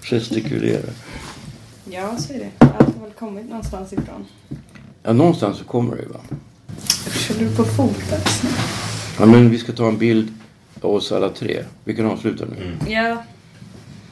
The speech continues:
Speaker 1: Det blir
Speaker 2: Ja, hur
Speaker 1: väldigt
Speaker 2: ska man
Speaker 1: spretigt,
Speaker 2: wrap
Speaker 1: men
Speaker 2: this up?
Speaker 1: Ja, det, det går säkert jättebra. Det är väldigt mycket som är intressant.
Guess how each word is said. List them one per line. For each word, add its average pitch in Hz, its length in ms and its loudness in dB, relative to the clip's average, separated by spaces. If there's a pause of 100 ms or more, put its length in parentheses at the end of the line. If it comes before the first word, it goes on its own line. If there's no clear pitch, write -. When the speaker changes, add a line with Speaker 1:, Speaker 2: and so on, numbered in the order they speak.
(120)
Speaker 1:
Det - 80 -2
blir 104 120 6
Speaker 2:
Ja, 104 60 8
hur 110 100 10
Speaker 1:
väldigt 110 180 10
Speaker 2:
ska 113 80 4
man 110 80 4
Speaker 1:
spretigt, 95 300 6
Speaker 2:
wrap - 80 4
Speaker 1:
men 95 200 4
Speaker 2:
this 220 240 0
up? - 380 -10 (880)
Speaker 1:
Ja, 101 600 8
det, 95 160 6
det 95 140 4
går 85 200 4
säkert - 440 -6
jättebra. - 380 -4 (340)
Det 151 120 8
är 110 40 12
väldigt 113 260 10
mycket - 220 2
som 87 100 -2
är 90 40 2
intressant. 85 580 -4